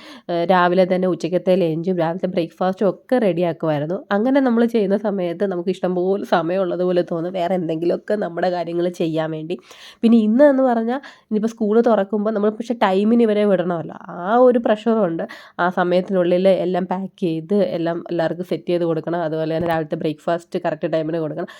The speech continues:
മറ്റേന്ന് പറഞ്ഞാൽ കുറച്ച് ടൈമുണ്ട്, കുറച്ച് ലേറ്റ് ആയാലും കുഴപ്പമില്ല എന്ന് വിചാരിച്ചിട്ട് സമാധാനത്തിൽ ചെയ്യുമായിരുന്നു. ഇനിയിപ്പം പക്ഷേ ചടപടയെന്ന് എല്ലാ കാര്യങ്ങളും ചെയ്യണം. അതേ ഉള്ളൂ സ്കൂൾ തുറന്നാലും തുറന്നില്ലേലും ഉള്ള എനിക്കുള്ള വ്യത്യാസം.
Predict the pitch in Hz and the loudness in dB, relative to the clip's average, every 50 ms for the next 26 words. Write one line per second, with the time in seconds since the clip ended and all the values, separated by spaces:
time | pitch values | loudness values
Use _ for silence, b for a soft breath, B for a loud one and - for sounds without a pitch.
0 | B B B - 208 196 196 - 220 226 226 247 247 247 240 233 226 220 220 240 | B B B -4 -4 -4 0 0 0 2 2 2 2 2 2 2 0 -2 -2 -2
1 | 262 294 311 B B B B B B _ - - - - 240 233 277 240 - 247 | -4 -4 -4 B B B B B B _ -20 -8 0 0 2 2 2 4 4 6
2 | 214 226 254 247 233 190 180 - 185 - 220 208 190 180 180 - - 226 202 190 | 6 6 6 6 4 4 4 2 0 0 0 0 0 0 0 0 0 2 2 2
3 | 190 196 233 240 226 214 190 180 180 - - 233 226 214 214 214 220 240 233 220 | 2 2 2 2 4 4 4 4 2 2 2 2 2 2 2 2 2 2 2 0
4 | 185 220 202 196 190 202 - - 208 208 208 415 466 - 370 311 285 277 262 269 | 0 0 0 0 -2 -2 -4 -4 -4 -4 -4 -4 -2 2 2 4 4 4 4 4
5 | 262 247 214 233 233 - 185 175 147 156 147 156 - B B B B B B 240 | 4 2 2 0 0 0 -2 -2 -2 -4 -6 -8 -10 B B B B B B 4
6 | 254 302 311 294 294 - 302 302 294 285 262 277 285 302 302 - 240 220 226 220 | 6 6 6 6 4 4 4 4 6 4 2 2 0 0 2 4 4 4 4 4
7 | 247 247 254 254 262 269 269 339 349 - - 220 214 214 214 226 214 190 190 180 | 4 4 4 4 4 4 4 2 0 0 2 4 4 4 4 4 4 4 4 2
8 | 196 196 196 214 202 185 175 151 156 151 170 - _ _ - 196 180 180 214 262 | 2 2 2 0 0 -2 -4 -6 -4 -6 -8 -8 _ _ -6 -6 -4 -2 0 0
9 | 349 285 269 233 254 330 339 311 B B B _ _ - 254 240 226 247 240 247 | 2 2 2 2 2 0 -2 -2 B B B _ _ -2 0 2 2 4 4 4
10 | 220 196 202 196 196 196 190 190 202 226 240 240 220 214 202 214 233 233 214 202 | 4 4 4 2 2 0 0 0 -2 -2 2 2 4 4 4 4 4 2 2 2
11 | 180 196 220 220 190 156 170 208 180 165 175 180 180 - 233 226 208 190 196 - | 0 0 0 0 0 0 0 -2 -2 -2 -2 -4 -2 0 2 4 4 4 2 0
12 | - - 170 - 190 - 220 - | -4 -6 -6 -6 -6 -6 -8 -10